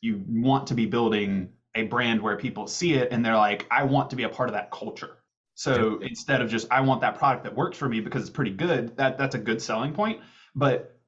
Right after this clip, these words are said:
Speaker 1: with that underneath skincare brand, the point is that it's like, this is a culture for this type of person who's, like, you know, it's like, young girl, you know, like, African-American young girls deal with acne just the same as everybody else, but no one speaks to them.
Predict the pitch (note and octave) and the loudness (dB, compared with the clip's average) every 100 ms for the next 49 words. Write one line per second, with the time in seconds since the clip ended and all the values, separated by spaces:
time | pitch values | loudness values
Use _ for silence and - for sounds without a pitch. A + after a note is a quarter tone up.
0 | _ _ _ - C3 - - C#3 B2+ A#2+ | _ _ _ -2 0 0 -6 -2 2 2
1 | A#2+ A2+ G#2 C#3 E3+ - - - F3+ G#3+ | 2 0 0 -2 -4 -10 -12 -6 -4 -2
2 | A#2 G#2+ G#2 G#2 G#2 - _ _ - B2+ | -2 -2 -2 -4 -8 -14 _ _ -4 -2
3 | - F#3+ - C3 G#2+ A#2+ - F3+ A2 G2+ | 0 0 2 0 0 0 -2 -2 -4 -4
4 | A2+ A2 E3+ E3 D3 C#3 A#2 - _ _ | -6 0 2 2 4 2 0 -6 _ _
5 | A2+ - - D#3 D#3+ G#2 F#2 - C3 B2 | -4 -4 -2 0 0 -2 -8 -4 0 2
6 | C#3 - - C#3+ C#3+ A2+ - D3 E3+ G#2+ | 2 0 -2 -2 -2 -4 -2 -2 -2 -4
7 | G#2+ - - C#3 A#2+ A2+ A2+ B2+ A#2+ B2 | -6 -6 -2 2 2 2 2 0 0 0
8 | B2 - G#2+ B2 D#3+ E3 D3 E3+ A2 - | -4 -4 0 4 6 6 4 2 2 -4
9 | - - - C3 A#2+ A2+ A2 A2+ _ _ | -16 -20 -4 2 4 4 2 -6 _ _
10 | _ _ _ B2+ D3 F#3 E3+ D#3 D#3+ D3 | _ _ _ 0 0 0 0 0 -2 -2
11 | B2 D3 C#3 E3 A2+ - C3 E3 C3 D3 | -2 0 0 0 -2 -4 0 0 0 -2
12 | D3 A#2+ F3+ A#2+ G2+ F#2 - B2+ C#3 C#3+ | -2 0 0 -2 -8 -10 -14 -12 -8 -4
13 | D3 D3 D3 D3 D3 C#3 F#3+ - - C3 | -2 2 2 4 4 4 2 -2 -4 0
14 | D#3 F3 C#3 - F3 - - C3 C3+ C3+ | 2 2 0 -4 -8 -6 -6 -4 -4 -8